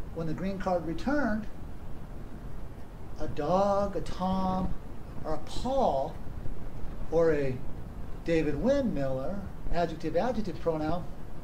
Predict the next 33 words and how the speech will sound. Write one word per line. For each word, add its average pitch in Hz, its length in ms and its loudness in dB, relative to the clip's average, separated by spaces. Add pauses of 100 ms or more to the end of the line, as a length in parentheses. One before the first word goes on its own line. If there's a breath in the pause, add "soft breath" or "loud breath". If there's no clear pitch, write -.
(140)
boarded 156 300 4
the 208 80 4
vessel. 269 580 6 (920 loud breath)
Well, 175 100 6
there's 180 100 4
no 202 120 6
such 196 240 2
thing 196 220 0
as 160 120 -2
a 151 60 -2
David 147 400 0
Wynn 143 200 0
Miller 143 240 0
without 131 280 -2
punctuation, 147 640 0 (500 loud breath)
because 156 220 2
I 220 80 6
have 226 80 2
a 160 40 -2
claim 160 200 2
of 165 80 2
the 175 60 4
life, 214 340 2
as 123 120 -2
we 143 140 2
all 131 180 4
saw 139 240 2
at 135 80 -4
the 123 60 -4
very 127 240 0
beginning 165 440 2
today. 117 280 2 (960 loud breath)
So, 233 580 10